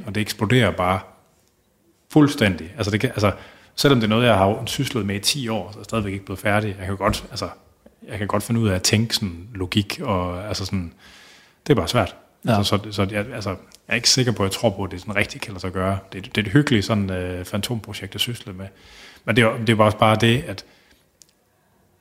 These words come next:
Speaker 1: det, det er urealistisk at forvente, at man kan lave alt hundrede procent individualiseret.
Speaker 2: Mm.
Speaker 1: Fordi at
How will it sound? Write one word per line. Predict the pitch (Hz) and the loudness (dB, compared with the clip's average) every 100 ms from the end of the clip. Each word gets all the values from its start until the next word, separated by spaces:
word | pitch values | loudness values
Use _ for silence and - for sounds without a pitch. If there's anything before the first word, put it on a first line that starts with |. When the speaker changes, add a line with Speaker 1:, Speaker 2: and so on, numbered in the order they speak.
| _ _ | _ _
Speaker 1:
det, | 127 110 | 0 2
det | |
er | 113 | 4
urealistisk | 160 139 107 107 - 98 - | 6 6 6 4 2 0 0
at | |
forvente, | - 110 120 101 92 98 - _ _ _ _ _ _ _ | -2 2 2 2 -6 -12 -16 _ _ _ _ _ _ _
at | - 101 | -8 0
man | 95 | 0
kan | 98 101 | 2 2
lave | 101 117 | 2 2
alt | 127 104 - | 2 0 0
hundrede | 113 104 | -4 -4
procent | - - 98 95 | -2 -4 -4 -6
individualiseret. | 87 87 87 82 - 104 82 - _ _ - | -10 -10 -10 -10 -8 -6 -8 -14 _ _ 0
Speaker 2:
Mm. | 135 101 - - | 2 0 -4 -6
Speaker 1:
Fordi | - 101 101 117 240 | -2 2 2 0 -6
at | 98 | -10